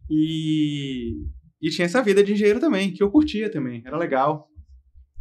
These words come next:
É, eu gosto da coisa da, da exatas também. Hoje em dia eu gosto de tudo, hoje em dia eu gosto de tudo. Só que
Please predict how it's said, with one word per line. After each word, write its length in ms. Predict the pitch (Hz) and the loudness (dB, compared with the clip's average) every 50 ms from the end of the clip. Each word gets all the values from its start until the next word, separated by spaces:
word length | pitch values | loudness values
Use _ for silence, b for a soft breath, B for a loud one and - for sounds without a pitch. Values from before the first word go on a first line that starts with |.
| - - - - | -14 -14 -10 -6
É, 240 | 123 123 120 120 | -2 -2 0 0
eu 60 | 120 113 | -2 -2
gosto 340 | 110 123 135 151 151 147 131 | 2 4 4 4 4 2 -2
da 120 | 117 110 | -6 -6
coisa 500 | - - 113 113 104 113 110 107 104 101 - _ _ _ _ _ _ _ _ _ _ _ _ | -4 -4 -4 -2 -2 -4 -4 -6 -6 -10 -12 _ _ _ _ _ _ _ _ _ _ _ _
da, 500 | - 101 110 110 107 104 101 101 98 101 101 _ _ _ _ _ _ _ | -10 -6 -6 -4 -4 -4 -4 -6 -6 -8 -10 _ _ _ _ _ _ _
da 280 | - 113 110 107 104 107 | -10 -8 -6 -6 -6 -6
exatas 640 | 113 110 101 110 113 113 120 135 151 - 120 - - | -6 -6 -4 -4 -4 -2 -2 -4 -4 -6 -8 -10 -10
também. 380 | 127 113 107 107 113 117 127 | -10 -8 -8 -8 -8 -6 -4
Hoje 140 | 139 190 196 | -4 -2 0
em 40 | 277 | 2
dia 80 | 285 285 | 2 2
eu 60 | 285 | 2
gosto 140 | 285 277 247 | 2 0 0
de 80 | 202 | -2
tudo, 360 | - 127 127 117 104 101 101 101 | -4 -4 -4 -2 -2 -4 -6 -6
hoje 180 | 117 113 120 | -6 -4 -4
em 20 | 113 | -4
dia 140 | 92 95 90 | -4 -4 -2
eu 40 | |
gosto 160 | 98 120 135 139 | -2 -2 -2 -2
de 80 | 131 | -4
tudo. 200 | 139 117 107 104 - | -6 -6 -8 -6 -4
Só 140 | - 147 151 | -2 -2 -2
que 260 | 151 185 185 190 185 | 0 0 -2 -2 -4